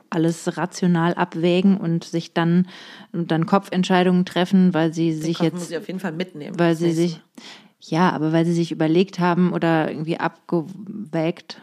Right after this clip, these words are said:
Speaker 1: abgewogen, abgewägt,
Speaker 2: Ja,
Speaker 1: abgewogen
Speaker 2: gewägt.
Speaker 1: hat man das Gemüse,
Speaker 2: <laughs> Das Mehl.
Speaker 1: <laughs> abgewägt
Speaker 2: Ja.
Speaker 1: haben, dass das jetzt die bessere Entscheidung ist. Und es
Speaker 2: Ja.
Speaker 1: gibt halt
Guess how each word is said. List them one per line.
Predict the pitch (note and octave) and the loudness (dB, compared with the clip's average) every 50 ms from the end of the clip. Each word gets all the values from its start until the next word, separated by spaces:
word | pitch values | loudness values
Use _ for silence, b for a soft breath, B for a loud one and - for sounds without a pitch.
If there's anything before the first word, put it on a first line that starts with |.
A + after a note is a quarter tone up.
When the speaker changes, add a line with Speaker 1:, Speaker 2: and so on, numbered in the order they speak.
| - - | -20 -20
Speaker 1:
abgewogen, | - - - F3+ D#3+ E3+ D#3+ E3 F#3 G3 F3+ F3 B B B B - | -12 -10 -8 -6 -4 -4 -2 0 2 0 0 -2 B B B B -4
abgewägt, | - F#3+ F#3 - - F3 D#3 E3+ D#3+ D3 C#3+ - - | -2 -2 -2 -2 -4 -2 0 0 -2 -2 -4 -6 -6
Speaker 2:
Ja, | - | -2
Speaker 1:
abgewogen | F#3 F#3+ F#3+ G#3+ F#3 G3 A#3 A#3+ A3+ | 0 2 2 4 4 4 6 6 8
Speaker 2:
gewägt. | A3 G3+ | 8 8
Speaker 1:
hat | G3+ G3+ G3+ | 6 6 6
man | G3+ F#3+ | 6 6
das | G3 F#3 G3 - | 6 4 2 2
Gemüse, | A#3+ - F#3+ F#3+ G3+ G#3 F3+ D#3+ - | 4 6 8 8 8 8 8 6 4
Speaker 2:
<laughs> | |
Das | - - | 4 4
Mehl. | G3+ G#3 - - - - E3+ - - | 4 4 4 4 4 4 4 2 2
Speaker 1:
<laughs> | - E4+ D#4 B3+ F#3+ | 2 2 0 2 2
abgewägt | G#3 A3 A3 G#3 A#3 G3 G#3 G#3+ A#3 G3+ | 2 4 4 4 4 4 4 4 4 6
Speaker 2:
Ja. | A3 | 6
Speaker 1:
haben, | G#3 G#3+ G#3 G#3+ A3 G#3 G3 | 6 6 8 8 6 6 6
dass | G3+ G3 G3 G3 | 4 2 2 4
das | - G3+ G3+ F3+ | 4 4 6 6
jetzt | G#3 G3+ F#3+ - | 4 4 2 2
die | G3 | 2
bessere | E3 F#3+ G3 - F#3 | 2 2 2 2 2
Entscheidung | E3+ F3 F#3+ - G3 F#3+ F3 D#3+ | 0 2 2 4 4 4 2 2
ist. | - D#3 D3+ - | 0 -2 -4 -4
Und | - F#3+ G3+ G#3 | 0 2 4 4
es | G3+ | 4
Speaker 2:
Ja. | G3+ G3 F#3+ | 4 2 0
Speaker 1:
gibt | F3+ F3+ | 0 0
halt | G3+ G3 F3 E3+ | 0 0 0 -2